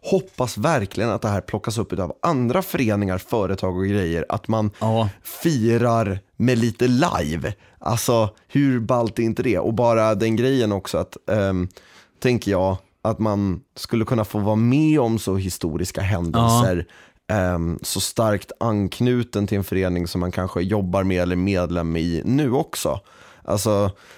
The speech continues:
Speaker 1: det finns ju jättemånga såna föreningar och organisationer som har en väldigt rik och väldigt, ehm, liksom våldsam eller, eh, spännande, eh, bakgrund och historia.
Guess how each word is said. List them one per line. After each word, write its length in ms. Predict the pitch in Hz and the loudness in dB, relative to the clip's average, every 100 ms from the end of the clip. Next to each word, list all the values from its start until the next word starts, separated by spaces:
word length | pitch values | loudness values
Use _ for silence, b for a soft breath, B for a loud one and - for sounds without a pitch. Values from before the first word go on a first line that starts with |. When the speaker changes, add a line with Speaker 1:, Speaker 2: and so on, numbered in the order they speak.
| B | B
Speaker 1:
det 60 | - | -2
finns 180 | 127 113 | 0 2
ju 60 | 110 | 2
jättemånga 520 | 123 117 110 131 160 | 0 -2 -2 0 0
såna 480 | - 101 95 85 58 - | 0 0 0 0 -4 -6
föreningar 540 | - 98 101 92 92 | -4 0 0 0 0
och 60 | 90 | 0
organisationer 760 | 92 95 92 101 104 95 90 87 | -2 -2 -2 -2 -2 0 0 -2
som 220 | 92 90 | -2 -2
har 160 | 98 | 0
en 160 | 82 95 | 0 -2
väldigt 420 | 101 113 98 120 | 0 0 0 0
rik 480 | 110 104 113 92 - | 0 0 0 -2 -2
och 100 | 98 | -2
väldigt, 360 | 110 101 101 - B B B | 0 2 0 -4 B B B
ehm, 440 | 101 98 95 90 65 - - _ | -2 0 2 0 -2 -8 -20 _
liksom 580 | 87 - 104 92 67 67 87 | -4 -2 0 0 0 -2 -2
våldsam 640 | 101 123 107 92 113 110 101 | 2 2 2 0 0 2 2
eller, 400 | 101 98 90 85 B B | 2 2 0 -4 B B
eh, 240 | - 90 80 | -2 0 0
spännande, 960 | - - 107 101 101 98 92 92 90 b b b | -2 -2 0 2 2 2 2 2 0 b b b
eh, 160 | - 92 | -4 0
bakgrund 600 | 80 110 - - 156 101 | 2 0 0 0 2 2
och 80 | 98 | 0
historia. 600 | 98 151 160 113 - | 0 0 0 0 -2